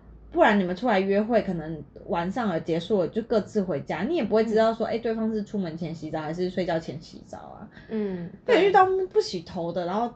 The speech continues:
Speaker 1: 遇到另外一个有洗头洁癖的，
Speaker 2: 嗯。
Speaker 1: 怎么办？
Speaker 2: 对，没错，这个生活习惯好像都是要去磨合的。
Speaker 1: 因为生活习惯不是你一天两天就可以改变，是你从小到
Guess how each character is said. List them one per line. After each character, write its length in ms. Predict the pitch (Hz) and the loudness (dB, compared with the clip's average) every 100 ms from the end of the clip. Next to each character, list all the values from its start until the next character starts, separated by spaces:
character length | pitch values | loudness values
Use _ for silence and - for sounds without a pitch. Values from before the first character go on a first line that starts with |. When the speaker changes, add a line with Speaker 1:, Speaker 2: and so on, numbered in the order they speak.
| - | -6
Speaker 1:
遇 120 | 277 | 0
到 140 | 254 240 | 2 2
另 160 | 240 | 2
外 100 | 233 | -2
一 40 | 208 | 0
个 140 | 175 - | -2 -2
有 140 | 185 | -2
洗 220 | 185 - | -2 -4
头 120 | 170 160 | -8 -8
洁 200 | 160 160 | -6 -6
癖 200 | - 196 | -4 -4
的， 300 | 131 - - | -4 -10 -14
Speaker 2:
嗯。 140 | - 214 | -6 -4
Speaker 1:
怎 100 | 160 | -4
么 80 | 151 | -4
办？ 220 | 165 - 196 - - - - | -6 -8 -16 -18 -20 -18 -6
Speaker 2:
对， 200 | 214 180 | -4 -4
没 180 | 180 | -8
错， 320 | 180 214 208 208 214 | -10 -8 -8 -10 -8
这 80 | 262 | -6
个 100 | 240 | -6
生 180 | 240 | -8
活 120 | 240 196 | -6 -6
习 100 | 190 | -4
惯 160 | 208 | -4
好 100 | 214 | -4
像 200 | 190 208 | -6 -6
都 120 | 202 | -4
是 100 | 208 | -4
要 140 | 196 180 | -2 -2
去 180 | - 196 | -2 -4
磨 180 | 175 - | -4 -4
合 80 | |
的。 80 | - | 4
Speaker 1:
因 60 | 440 | 6
为 100 | 453 | 6
生 240 | - 415 | 4 4
活 80 | 349 | 4
习 160 | 285 262 | 0 0
惯 180 | 285 | -2
不 120 | 269 214 | 0 -2
是 260 | 285 262 | 0 -2
你 120 | 202 190 | -2 -4
一 160 | - | -4
天 160 | 233 226 | -2 0
两 160 | 185 | 0
天 120 | 185 180 | 0 -2
就 80 | |
可 120 | 190 185 | -2 -4
以 60 | |
改 260 | 170 151 208 | -6 -8 -4
变， 240 | 202 185 | -4 -2
是 120 | 233 247 - - - | -2 -6 -10 -16 -6
你 100 | 185 | -4
从 280 | 170 175 202 | -2 0 0
小 180 | 202 | 0
到 200 | 120 170 | -4 -6